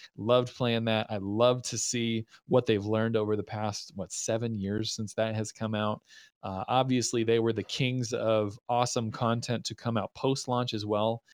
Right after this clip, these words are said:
Uh, the, the post-release D L Cs for Borderlands two are, like, in my opinion, some of the best ever made, especially the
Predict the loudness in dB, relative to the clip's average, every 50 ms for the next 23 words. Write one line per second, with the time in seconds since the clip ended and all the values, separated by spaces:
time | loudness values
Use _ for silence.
0 | _ _ _ -2 0 2 4 2 2 2 2 2 2 2 0 -2 -2 -2 2 2
1 | 2 2 2 0 -2 0 0 0 0 -2 -4 -4 -2 2 2 2 2 2 0 0
2 | 0 0 0 0 2 2 0 2 4 4 4 4 4 2 0 -2 -4 -4 0 0
3 | 2 2 2 2 0 -2 -6 _ _ -20 _ _ -2 -2 -2 -2 _ _ -20 -20
4 | _ _ -14 -6 -4 -2 0 2 2 2 2 2 2 2 2 2 2 0 0 -2
5 | 0 0 0 2 2 0 2 4 4 4 4 2 -2 -6 -10 -4 -2 0 0 0
6 | 0 0 0 0 0 0 -2 0 0 0 0 2 0 0 0